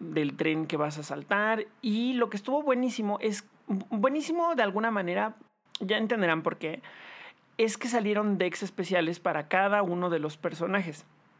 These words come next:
Y eso suena muy bien, hasta que piensas que tendrías que comprar cada caja por aparte, que, o sea, no son especialmente caras, pero tendrías que comprar todas si quieres completar el juego, ¿no? O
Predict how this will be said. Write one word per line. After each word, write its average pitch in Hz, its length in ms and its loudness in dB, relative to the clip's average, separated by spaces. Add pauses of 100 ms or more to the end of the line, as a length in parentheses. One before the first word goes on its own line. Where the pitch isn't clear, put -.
(720)
Y 156 140 2
eso 160 260 0
suena 160 300 2
muy 220 220 2
bien, 220 260 0 (260)
hasta 196 280 0
que 214 100 -2
piensas 247 340 0
que 226 120 -2
tendrías 175 440 0
que 196 120 -4
comprar 170 520 2 (120)
cada 240 400 2
caja 208 340 0
por 220 220 4
aparte, 185 400 0
que, - 180 -4
o 196 80 2
sea, 185 120 0
no 233 100 2
son 294 100 2
especialmente 202 480 -2
caras, 151 280 0
pero 175 140 -4
tendrías 160 300 -2
que - 80 -10
comprar 165 380 0
todas 175 260 4
si 175 80 -10
quieres 170 240 0
completar 160 580 2
el 175 120 2
juego, 170 320 0
¿no? - 240 -6 (420)
O 160 560 2